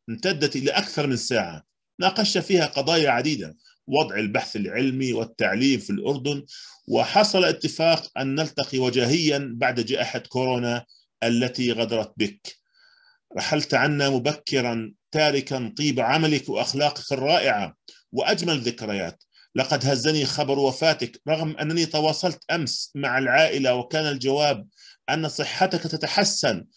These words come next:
وسوف تخرج من المستشفى قريباً. ستبقى ذكراك، ستبقى ذكراك يا معلمي باقية،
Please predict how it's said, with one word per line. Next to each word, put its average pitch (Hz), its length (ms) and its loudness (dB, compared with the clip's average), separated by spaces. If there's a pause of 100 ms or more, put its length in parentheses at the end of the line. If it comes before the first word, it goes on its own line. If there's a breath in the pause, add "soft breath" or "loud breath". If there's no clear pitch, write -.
(240 soft breath)
وسوف 143 380 2
تخرج 175 580 0
من 151 160 -2
المستشفى 147 580 -2
قريباً. 113 600 -2 (500 loud breath)
ستبقى 165 540 0
ذكراك، 135 640 2 (120)
ستبقى 156 540 -2
ذكراك 143 440 0
يا 147 140 2
معلمي 143 540 0
باقية، 127 580 -2